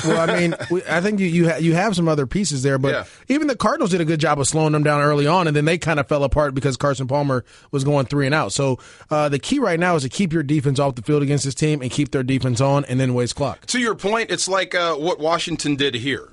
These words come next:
Speaker 2: versus the Rams. Ran all over 'em. So people said, "Is it just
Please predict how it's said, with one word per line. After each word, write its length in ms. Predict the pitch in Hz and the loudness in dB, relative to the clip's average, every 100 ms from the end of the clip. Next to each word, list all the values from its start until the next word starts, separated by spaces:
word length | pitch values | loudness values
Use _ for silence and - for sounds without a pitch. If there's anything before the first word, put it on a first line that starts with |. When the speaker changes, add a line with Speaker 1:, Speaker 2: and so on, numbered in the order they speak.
| _ | _
Speaker 2:
versus 320 | 135 139 120 | -4 -4 -4
the 80 | 110 | -6
Rams. 320 | 113 104 87 | -4 -6 -6
Ran 240 | 117 151 151 | -2 0 2
all 220 | 139 127 | 0 0
over 220 | 117 87 - | -2 -4 -14
'em. 80 | |
So 320 | - 147 135 131 | -4 0 0 -2
people 320 | 170 165 147 | -6 -6 -6
said, 240 | 151 139 | -2 -4
"Is 140 | 127 117 | -4 -8
it 80 | |
just 360 | 104 135 - - | -6 -4 -6 -12